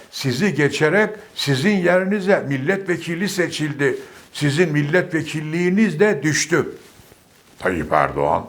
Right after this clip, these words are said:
müthiş şiddetlenir. Hemen "Bana Mustafa Baş'ı bulun." talimatını verir fakat bulunamaz. Seçim kurulundan kesin sonucu aldıktan sonra da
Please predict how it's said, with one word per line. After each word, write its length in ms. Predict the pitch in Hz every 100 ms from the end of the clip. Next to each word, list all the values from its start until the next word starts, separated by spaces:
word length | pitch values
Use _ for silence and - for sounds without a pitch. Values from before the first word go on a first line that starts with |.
| - 131
müthiş 600 | 139 - - 170 - -
şiddetlenir. 800 | 87 69 78 73 80 76 78 73 - - - - - - _
Hemen 380 | - 147 160 165 - - _ -
"Bana 220 | 92 87
Mustafa 480 | 92 - 110 117 110
Baş'ı 300 | 113 151 120
bulun." 300 | 113 90 - - -
talimatını 840 | 95 82 80 78 78 78 87 82
verir 260 | 73 71 71 73
fakat 320 | 95 120 143 - _ 143
bulunamaz. 680 | 98 147 131 127 135 - - - - - _ -
Seçim 500 | - 107 - 135 -
kurulundan 760 | 98 87 80 80 76 73 65 - - -
kesin 340 | 117 101 127
sonucu 580 | 110 - 78 73 76 95
aldıktan 580 | 73 73 80 - 92 90
sonra 460 | 90 117 120 135 165
da 180 | 180